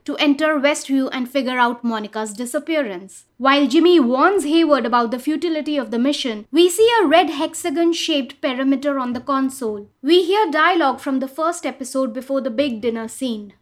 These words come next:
Darcy tries to reconfirm if Vision is dead. Hayward has a ton of questions.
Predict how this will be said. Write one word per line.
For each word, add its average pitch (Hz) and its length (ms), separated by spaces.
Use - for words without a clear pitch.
Darcy 403 480
tries 370 300
to 349 180
reconfirm 302 760
if 269 120
Vision 240 360
is 226 160
dead. 226 380
Hayward 415 400
has 320 220
a 320 60
ton 320 240
of 320 220
questions. 220 600